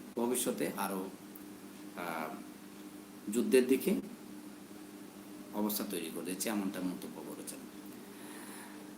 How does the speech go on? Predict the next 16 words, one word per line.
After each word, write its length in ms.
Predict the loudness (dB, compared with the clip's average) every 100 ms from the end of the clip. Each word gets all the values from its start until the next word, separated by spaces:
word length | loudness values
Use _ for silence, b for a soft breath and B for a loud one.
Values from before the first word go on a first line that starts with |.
| 2
রাজধানীর 640 | 8 10 12 12 12 12 6 6
কাকরাইলের 420 | 8 8 8 10
নিজ 320 | 10 8 6 2 -8 -10 -12 -4
কান-, 220 | 4 6 6 6
কেন্দ্রীয়, 420 | 6 8 8 6
আহ, 840 | 4 0 -10 -2 2 2 2 0 0
অফিসে 440 | 4 6 8 6 2 -4 -10 -2
তিনি 340 | 4 6 6 4 2
বক্তব্যকালে 680 | 0 2 2 4 2 2 2
এই, 420 | 2 2 4 4 0 -8 -12 -8
আহ, 60 | -6 -6 -6 -8 -12 -12 -12 -4
কথাগুলো 420 | 0 4 8 8
বলেছেন 500 | 8 8 6 4 4
এবং 400 | 2 2 2 2 -2 -6 B B B
সেই 200 | 2 6
সাথে, 480 | 6 6 6 6 6